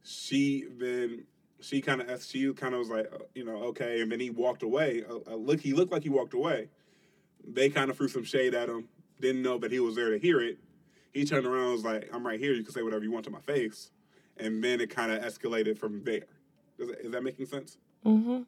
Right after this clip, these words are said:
Speaker 2: Oh. Bitch. I <laughs> You're fine. Keep going.
Speaker 1: Um, so my, so my question is, is can someone be right and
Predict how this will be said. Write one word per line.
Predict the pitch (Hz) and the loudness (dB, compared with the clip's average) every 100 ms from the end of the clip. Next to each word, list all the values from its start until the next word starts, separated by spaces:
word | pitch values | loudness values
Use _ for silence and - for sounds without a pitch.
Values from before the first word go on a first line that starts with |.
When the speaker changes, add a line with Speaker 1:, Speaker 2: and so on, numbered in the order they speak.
| _ - - | _ -20 -12
Speaker 2:
Oh. | 240 403 415 185 160 165 160 _ _ _ _ _ _ _ _ _ _ _ _ _ - | -6 -2 4 6 6 4 0 _ _ _ _ _ _ _ _ _ _ _ _ _ -10
Bitch. | 339 311 302 - - | -4 -4 -4 -10 -6
I | 143 - - 269 - - 370 359 - - - 466 240 - - - | -4 2 4 4 4 8 10 10 6 6 8 6 0 -16 -18 -16
<laughs> | - - - - | -16 -20 -14 0
You're | 226 214 | 2 4
fine. | 208 180 | 4 2
Keep | 170 - | 0 -4
going. | - - - - _ _ 117 | -4 -6 -8 -20 _ _ -4
Speaker 1:
Um, | 120 113 110 | -2 -2 -4
so | - 131 113 | -6 -6 -4
my, | 113 | -6
so | 113 117 | -6 -6
my | 110 | -6
question | 110 - 175 - 110 | -6 -6 -6 -6 -8
is, | 90 - | -8 -12
is | - 110 | -10 -10
can | - - 131 | -10 -4 -4
someone | 139 139 139 131 | -2 -4 -2 -4
be | 110 117 110 | -6 -8 -6
right | 107 123 113 101 | -4 -2 -2 -4
and | - | -8